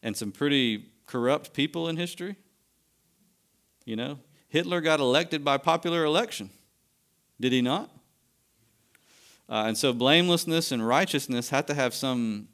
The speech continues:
greater standard than human beings. And so how can you define those without putting God in the picture? Uh, I, w-, I would say this. If you don't believe in the final judgment of God, you don't believe in meaning to life.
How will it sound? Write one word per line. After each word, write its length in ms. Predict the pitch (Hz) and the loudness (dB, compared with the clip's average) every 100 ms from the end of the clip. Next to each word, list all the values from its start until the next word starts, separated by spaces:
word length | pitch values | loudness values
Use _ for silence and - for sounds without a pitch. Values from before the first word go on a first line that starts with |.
| _ 123 | _ -8
greater 320 | 117 131 143 | 0 2 2
standard 600 | 127 - 147 226 113 95 | -2 -4 -4 -4 -6 -4
than 140 | 107 107 | -4 -2
human 320 | 123 117 104 | 0 0 0
beings. 680 | 139 117 95 98 - - - _ - | 2 0 -4 -12 -14 -16 -18 _ -10
And 120 | 110 | -4
so 220 | 120 104 | -2 -2
how 180 | 101 101 | 0 -2
can 160 | 120 | -2
you 80 | 113 | -4
define 400 | 127 135 175 202 | -4 -4 -6 -4
those 260 | 123 104 101 | -2 -2 -2
without 300 | 104 110 107 | 0 0 0
putting 240 | 120 117 | -4 -2
God 240 | 113 110 117 | 0 0 0
in 60 | |
the 60 | 117 | -4
picture? 460 | 117 160 - 95 - _ - - - - - - _ | -8 -10 -10 -14 -16 _ -20 -20 -20 -20 -20 -20 _
Uh, 220 | 117 113 | -2 0
I, 120 | 113 180 | 4 6
w-, 180 | 202 | 6
I 100 | 147 | 6
would 140 | 180 170 | 4 4
say 180 | 147 120 | 4 4
this. 440 | 123 98 - - | 4 0 -2 -8
If 200 | 123 127 | -4 -2
you 100 | 123 | 0
don't 320 | 107 131 185 160 | 0 2 2 2
believe 400 | 156 139 139 127 | 4 4 4 2
in 80 | |
the 80 | 113 | -2
final 320 | 113 120 120 | 0 -2 0
judgment 400 | 110 113 110 101 | 0 0 0 -4
of 80 | 101 | -4
God, 380 | 98 110 120 127 120 _ _ _ _ _ _ _ _ _ _ _ _ _ _ _ - | 0 0 0 -4 -12 _ _ _ _ _ _ _ _ _ _ _ _ _ _ _ -14
you 300 | 120 120 127 | -8 -2 0
don't 240 | 120 123 | 2 0
believe 260 | 117 113 113 | 0 0 0
in 140 | 104 | -2
meaning 320 | 101 107 101 95 | -2 -2 -4 -4
to 100 | 101 | -2
life. 500 | 95 90 87 - | -2 -2 -8 -18